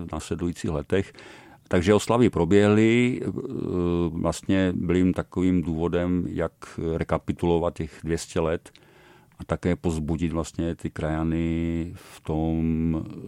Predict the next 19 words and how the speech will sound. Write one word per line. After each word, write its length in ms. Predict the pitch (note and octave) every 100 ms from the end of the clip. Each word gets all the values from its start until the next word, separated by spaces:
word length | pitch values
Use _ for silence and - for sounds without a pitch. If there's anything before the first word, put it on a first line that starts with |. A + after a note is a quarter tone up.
| -
zápase 560 | E2 D2+ - E2 -
o 160 | - D#2+
existenci 580 | D#2+ D#2+ - E2+ - D#2
těch, 300 | F2 D#2+ - -
těch 140 | F2
vesnic, 400 | E2 - D#2+ C#2+
protože 600 | D#2+ - E2 D2+ D#2+ D#2+ - - - - - -
mnohé 240 | D#2+ E2
ty 120 | -
vesnice 380 | F2 - F2+ F2
jsou, 640 | - F#2 E2+ F2 F2 E2+ -
jsou 600 | - - E2 E2 E2+ F2+ -
existenčně 560 | - - F2 - F2+
ohroženy, 640 | E2+ D#2 E2+ E2 E2 E2+ F2+
především 400 | E2+ E2 - E2
ten 240 | F2 F2+
Bígr 300 | D#2 D2 F2
a 60 | -
Šumica, 600 | - E2+ F2+ E2+ F2